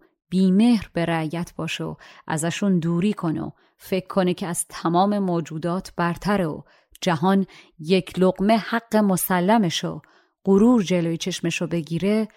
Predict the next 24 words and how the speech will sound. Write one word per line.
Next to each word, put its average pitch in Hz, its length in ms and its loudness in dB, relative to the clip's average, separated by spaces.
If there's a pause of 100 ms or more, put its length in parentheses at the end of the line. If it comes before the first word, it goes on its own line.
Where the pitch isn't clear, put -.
(380)
کم 180 300 -2
کم 202 360 2 (260)
فاصلش 185 720 0
با 202 160 4
رعیت 190 580 0 (440)
زیاد 185 420 2
می‌شه 160 280 -2
و 156 140 -8 (240)
پیوند 165 580 0
و 165 60 0
مهر 190 440 2
بینشون 170 640 -2 (340)
از 170 300 -2
بین 180 280 2
میره 170 380 2
و - 140 -12 (380)
اون 190 240 2
وقته 214 400 0
که - 240 -10 (260)
یه 214 200 2
تازه 175 480 2
از 170 240 0
راه 170 220 2
رسیده‌ای 185 600 0